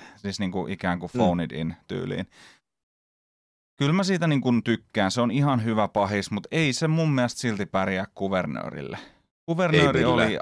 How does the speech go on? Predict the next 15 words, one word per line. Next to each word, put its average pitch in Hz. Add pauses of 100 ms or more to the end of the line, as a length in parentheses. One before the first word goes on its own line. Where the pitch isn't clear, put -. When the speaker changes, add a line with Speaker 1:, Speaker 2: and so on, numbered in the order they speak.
Speaker 1:
aidompi, 107
se 107
koko 139
f-, 127
sarja, 156
niinku, 110
tuntui, 123 (760)
jos 131
me 185
nyt 180
hyväksytään 143
se, 107
että 101
kuolleet 101
nousee, 92